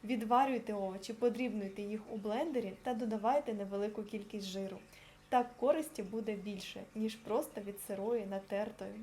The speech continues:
моркви. Відварювання і подрібнення овочей дозволяє максимально зруйнувати клітинні стінки і зробити каротиноїди максимально доступними для засвоєння, а не просто пройти транзитом через нашу травну систему.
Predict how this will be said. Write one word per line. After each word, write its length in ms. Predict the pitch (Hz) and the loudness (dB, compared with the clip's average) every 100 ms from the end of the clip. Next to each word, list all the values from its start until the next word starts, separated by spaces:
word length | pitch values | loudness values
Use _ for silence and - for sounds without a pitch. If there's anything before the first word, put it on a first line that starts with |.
| 208 | -6
моркви. 280 | 196 202 - - 254 | -6 -6 8 10 10
Відварювання 720 | 233 220 302 277 202 208 202 - | 8 4 6 4 0 -2 -2 -6
і 80 | |
подрібнення 680 | 269 294 240 277 220 208 202 - | -2 -2 0 -2 0 -2 -2 -4
овочей 540 | 220 233 - 302 403 - - - - | -4 -4 -2 -2 -2 -6 -18 -12 -2
дозволяє 520 | 233 226 247 277 254 | -2 0 0 2 2
максимально 680 | 247 247 302 285 285 226 202 | -2 -4 -2 2 2 2 0
зруйнувати 640 | 220 240 247 254 233 208 | 0 0 0 2 0 -2
клітинні 540 | - 214 240 226 202 | -6 -6 -4 -2 -4
стінки 540 | 208 - 233 349 320 220 - - - - | -8 -6 -6 -6 -6 -8 -10 -18 -20 -8
і 240 | 262 262 - | -2 -2 -2
зробити 460 | 240 240 226 285 240 | 0 0 0 -2 -4
каротиноїди 760 | 226 233 226 233 233 320 262 208 | -2 -4 -2 -2 0 0 0 -2
максимально 680 | 208 226 - 220 277 285 233 | -4 -6 -4 -2 0 0 -2
доступними 680 | 220 226 254 247 226 220 | -2 -2 -4 -4 -2 -2
для 200 | 196 214 | 0 0
засвоєння, 640 | 233 233 254 262 208 190 - | 0 -2 0 0 0 -2 -4
а 100 | 226 | -2
не 120 | 220 202 | -2 -2
просто 440 | 220 320 403 262 | 0 0 0 -4
пройти 380 | 254 226 226 240 | -2 -2 -2 -4
транзитом 680 | - 208 208 247 311 294 | -4 -4 -2 -2 -2 -4
через 280 | - 214 208 | -4 -4 -4
нашу 360 | 202 208 254 240 | -4 -4 -6 -8
травну 380 | - 202 196 214 | -6 -4 -4 -6
систему. 540 | 233 - - 196 | -10 -8 -4 -2